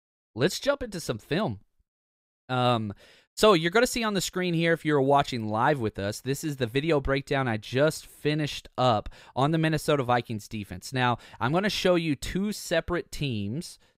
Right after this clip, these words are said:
um, with how the Minnesota Vikings line up against. Now, we don't do a lot of the same stuff as the Saints. This is the wild card divisional round. Uh, the Saints do some four wide stuff. We don't do that. Um,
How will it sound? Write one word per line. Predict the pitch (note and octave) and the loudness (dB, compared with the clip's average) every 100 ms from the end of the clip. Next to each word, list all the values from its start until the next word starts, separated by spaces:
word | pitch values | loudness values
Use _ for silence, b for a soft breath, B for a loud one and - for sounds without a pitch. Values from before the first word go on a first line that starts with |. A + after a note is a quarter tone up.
| _ _ - | _ _ -8
um, | A#2 A#2+ A#2 | -2 0 -2
with | A#2+ B2 | -4 -4
how | - C#3+ D3+ | -2 2 2
the | F3 | 2
Minnesota | E3+ E3 D#3 D#3+ D3 | 0 -2 0 0 0
Vikings | A#2 C#3 - C3 A2+ | 0 0 -2 -8 -8
line | G#2+ A2+ C3+ C#3 | -4 -2 0 0
up | C3 - | 0 -2
against. | A#2 A2 A2 F2+ - b b _ | -8 -6 -6 -8 -14 b b _
Now, | A#2 B2 | -2 0
we | C3 | 0
don't | B2+ D#3+ A#3+ | 2 2 2
do | F#3+ F#3+ | 0 2
a | |
lot | D#3+ B2 B2+ D3 | 4 4 6 6
of | B2 | 2
the | |
same | G#2+ - C3+ C3 | -4 -4 -4 -4
stuff | - A#2+ - | -2 -2 -2
as | A2 | -6
the | - | -8
Saints. | F#2 - A#2 D3 - - b _ | -12 -6 -4 -6 -8 -18 b _
This | - D3 | -4 -2
is | D3+ | -2
the | B2+ | 0
wild | A#2+ B2 C3 C3 | 2 4 2 0
card | - B2 A#2+ A#2 A2 | 0 4 4 2 -2
divisional | A2 G#2+ B2 A#2 G2+ | -6 -2 -2 -2 -4
round. | F#2 A2 G2+ G2 G2+ b b - | -2 -2 -2 -4 -8 b b -8
Uh, | G2+ | -6
the | G2+ | -6
Saints | - E3+ G3+ - | -4 -4 -4 -4
do | D#3+ E3+ | -4 -2
some | C#3+ | -4
four | A#2 D3 D3+ D3 | -2 2 4 4
wide | C#3+ C#3 C#3 | 4 2 -2
stuff. | - C#3 C#3 C3+ A2 | -4 0 2 0 -6
We | B2+ | -4
don't | C3 B2 | -2 -4
do | A#2+ A#2+ | -4 -2
that. | A#2 A2+ A#2 - b b - | 0 2 0 -4 b b -8
Um, | G#2 G#2+ G#2+ G#2+ G#2 | -4 -2 -2 -4 -8